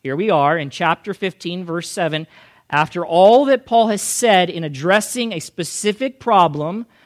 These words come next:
that had arisen between the weak and the strong and was a threat to the unity of the church, this is why Paul is addressing it.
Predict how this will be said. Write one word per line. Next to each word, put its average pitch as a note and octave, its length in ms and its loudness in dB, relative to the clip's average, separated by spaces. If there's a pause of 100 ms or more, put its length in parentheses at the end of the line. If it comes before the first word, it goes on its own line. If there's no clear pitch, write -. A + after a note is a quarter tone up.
(180)
that D#3+ 160 2
had F3 220 0
arisen G3 560 4
between F#3+ 380 -6
the D#3 120 -4
weak G3 580 -4 (280)
and F#3 300 0
the C#4 80 -4
strong F#3+ 1000 -2 (500)
and F3 180 2
was F3+ 180 4
a E3 60 -2
threat - 960 2
to F#3 100 -10
the F3 100 -6
unity B3 680 -2
of G3 220 -2
the G#3 80 -4
church, - 720 -4
this C3+ 160 -14
is C#3+ 60 -18
why E3+ 120 0
Paul E3+ 240 -4
is E3 80 -6
addressing C#3 460 -6
it. D#3+ 180 -14